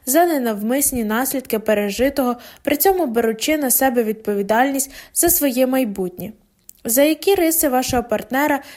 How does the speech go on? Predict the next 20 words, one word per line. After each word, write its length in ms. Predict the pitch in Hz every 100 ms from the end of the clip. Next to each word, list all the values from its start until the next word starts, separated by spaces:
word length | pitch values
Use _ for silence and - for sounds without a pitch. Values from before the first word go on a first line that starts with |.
| -
та 140 | 349
особливості 760 | 330 - 233 220 285 285 277 233
ваших 360 | 214 240 233
стосунків 680 | 220 - 202 269 294 285 254 - - -
ви 120 | 330
відчуваєте 640 | 302 294 233 214 226 226
вдячність? 800 | 226 208 226 190 175 - 214 - _ _ _ _ -
Яким 320 | 277 381 359
партнером 560 | 269 220 285 302 285
ви 100 | 226
хочете 400 | 220 262 262 240
бути 300 | 233 233 -
у 60 | 262
стосунках? 840 | - 330 302 247 202 190 - - _ _ _ - -
Які 380 | 247 240 - 302
зміни 460 | 214 226 269 311 240
могли 400 | 214 214 233 277
б 100 | 214
вам 240 | 240 247
допомогти 680 | 208 208 202 196 - 277 285